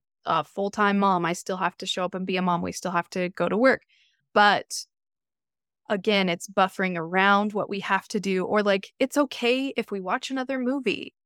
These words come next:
and I can lay down. It's okay if we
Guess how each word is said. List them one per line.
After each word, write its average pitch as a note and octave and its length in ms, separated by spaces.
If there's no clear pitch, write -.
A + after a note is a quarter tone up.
and - 180
I F#3+ 160
can A3 220
lay A3 160
down. B3 480
It's A#3 220
okay B3 420
if A#3 300
we A#3 480